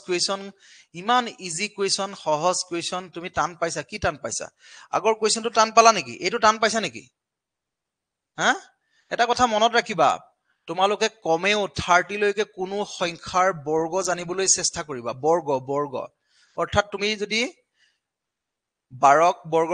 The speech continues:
কৰা কিমান তুমি জানিব লাগিব, এঘাৰক বৰ্গ কৰা, চৈধ্যক বৰ্গ কৰা কিমান জানিব লাগিব, তেৰক বৰ্গ কৰিলে কিমান জানিব লাগিব, তেতিয়া তোমালোকে বৰ্গমূলটো তেতিয়া তোমালোকে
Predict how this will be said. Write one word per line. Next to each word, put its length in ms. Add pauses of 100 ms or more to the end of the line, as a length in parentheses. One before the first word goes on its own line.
কৰা 220
কিমান 380
তুমি 200
জানিব 280
লাগিব, 280
এঘাৰক 460
বৰ্গ 260
কৰা, 220
চৈধ্যক 500
বৰ্গ 280
কৰা 180
কিমান 320
জানিব 280
লাগিব, 260 (140)
তেৰক 300
বৰ্গ 260
কৰিলে 280
কিমান 320
জানিব 260
লাগিব, 240
তেতিয়া 300
তোমালোকে 340
বৰ্গমূলটো 600
তেতিয়া 300 (220)
তোমালোকে 380